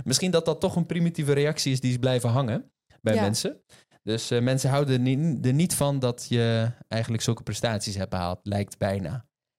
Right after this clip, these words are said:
Speaker 2: Ja, of misschien meer het kader dat als je jezelf dan positioneert van: "Hey, ik ben degene die in dit geval dan een negen heeft gehaald, eh, voor een master." Ehm,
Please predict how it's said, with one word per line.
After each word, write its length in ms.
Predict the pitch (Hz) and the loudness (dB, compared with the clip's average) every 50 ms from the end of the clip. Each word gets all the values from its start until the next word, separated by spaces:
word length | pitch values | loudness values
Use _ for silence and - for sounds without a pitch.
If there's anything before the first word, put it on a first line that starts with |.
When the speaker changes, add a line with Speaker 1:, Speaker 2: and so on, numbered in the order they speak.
| _ _ | _ _
Speaker 2:
Ja, 380 | - 302 311 320 320 320 302 - _ _ _ _ - - | -4 -2 -2 0 0 -2 -4 -8 _ _ _ _ -10 -8
of 140 | 269 254 | -8 -6
misschien 300 | - 285 - - 277 254 | -4 -4 -4 -2 -2 -2
meer 200 | 240 247 277 302 | 0 0 0 0
het 160 | 269 277 262 - | 0 -2 -4 -4
kader 380 | - 233 220 233 240 233 226 | -4 -2 -2 0 -2 -2 -2
dat 200 | 208 220 220 220 | -4 -4 -4 -4
als 240 | - - 254 247 - | -2 -4 -2 -2 -4
je 60 | - | -4
jezelf 360 | 233 220 - 220 214 220 220 | -4 -4 -2 -2 -2 -2 -2
dan 220 | - 233 220 214 214 | -4 -6 -6 -6 -6
positioneert 760 | 214 226 220 - 233 220 - - 220 208 202 220 220 226 220 | -6 -8 -8 -6 -6 -6 -4 -4 -4 -2 -2 -4 -4 -4 -6
van: 160 | - 214 202 208 | -6 -6 -6 -4
"Hey, 220 | 214 208 202 196 | -4 -4 -4 -6
ik 100 | 208 202 | -8 -8
ben 140 | - 208 202 | -6 -6 -6
degene 400 | 202 208 - - 196 196 196 196 | -6 -6 -6 -6 -6 -6 -6 -6
die 260 | 185 196 190 190 185 | -6 -6 -6 -6 -6
in 200 | - - 202 190 | -8 -8 -8 -8
dit 160 | 185 170 - - | -8 -8 -10 -12
geval 240 | - 190 190 185 | -10 -8 -8 -6
dan 140 | 190 190 185 | -6 -6 -6
een 140 | 185 185 180 | -6 -4 -4
negen 360 | 175 185 196 247 262 - 254 | -4 -4 -4 -4 -4 -4 -4
heeft 180 | 240 254 254 - | -4 -4 -6 -6
gehaald, 540 | - 233 226 220 220 226 240 247 - - - | -6 -6 -4 -4 -4 -4 -4 -4 -6 -6 -4
eh, 140 | 208 208 214 | -4 -4 -6
voor 160 | 214 - 214 | -6 -6 -6
een 80 | 214 214 | -4 -2
master." 440 | 208 208 220 220 - - 226 269 302 - - - _ _ _ _ _ _ _ _ _ _ _ _ | -2 -2 0 -2 -2 -4 -6 -10 -14 -16 -20 -20 _ _ _ _ _ _ _ _ _ _ _ _
Ehm, 420 | - 214 220 220 220 220 220 214 | -4 -2 0 0 0 0 -2 -2